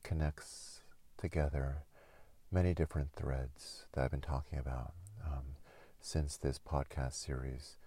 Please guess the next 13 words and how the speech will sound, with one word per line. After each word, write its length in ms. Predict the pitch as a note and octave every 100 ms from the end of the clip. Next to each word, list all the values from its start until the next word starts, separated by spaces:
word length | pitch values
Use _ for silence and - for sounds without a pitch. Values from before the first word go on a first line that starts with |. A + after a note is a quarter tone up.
| - - - - -
began. 540 | D2+ D2+ D#2 C#2+ C2 B1 B1+ C2+ - -
Um, 280 | C2+ B1+ B1 B1+ C2 - - - - - - - - -
it's 280 | F2+ - -
a 60 | D2
text 500 | - F#2 - - -
called 500 | - D2 C2+ B1+ - D#2
What 220 | D#2+ F2 -
Is 240 | E2+ D#2+
Our 240 | D2+ C#2+
Life 400 | C2 C2+ C#2+ -
About?, 500 | E2+ - A#1+ A#1+ D#2 - - - - - - - -
written 380 | - F#2+ F2+
by 540 | E2 D#2 C#2+ C#2 C#2+